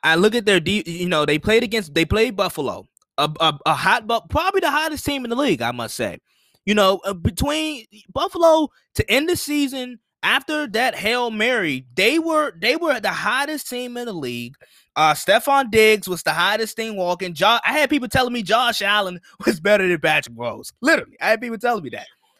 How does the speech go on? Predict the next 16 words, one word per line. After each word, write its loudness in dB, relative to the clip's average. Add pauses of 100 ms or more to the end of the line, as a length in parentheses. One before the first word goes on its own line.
<laughs> 0 (240)
I 4
had 2
people -2
telling -2
me -8
that. -4
I 0
didn't -2
buy, 2
I 0
didn't -6
buy 2
into -2
it, -6
but 4